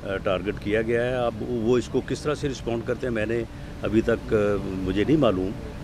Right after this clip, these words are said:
कि उन्होंने इसको fake करार दिया है या उन्होंने इसके ऊपर कोई मौक़िफ़ इख्तियार किया है, लेकिन ये उनकी ज़ात से और जिन लोगों ने जारी की है, ये उनका, ये आपस का बामी मसला है।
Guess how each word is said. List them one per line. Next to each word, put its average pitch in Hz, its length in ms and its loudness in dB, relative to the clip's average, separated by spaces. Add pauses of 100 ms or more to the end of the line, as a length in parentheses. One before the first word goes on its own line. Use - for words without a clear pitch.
(140)
कि 101 80 0
उन्होंने 104 380 2
इसको - 260 -2
fake 104 380 0
करार 104 220 4
दिया 98 300 2
है 98 300 2
या 92 160 2
उन्होंने 95 320 0
इसके - 220 -2
ऊपर 90 200 0
कोई 98 140 0
मौक़िफ़ 95 380 0
इख्तियार 101 300 0
किया 104 280 -2
है, 117 160 -4 (420)
लेकिन 139 300 4
ये 165 280 8
उनकी 156 720 2 (340)
ज़ात 104 460 6
से 127 380 4
और 117 220 2
जिन 120 180 2
लोगों 110 300 6
ने 110 120 2
जारी 95 280 4
की 110 260 -2
है, 104 320 2
ये 110 80 4
उनका, 107 580 0 (400)
ये 104 500 2 (100)
आपस 101 380 -6
का 107 100 0
बामी 123 340 2
मसला 101 340 0
है। 95 240 -2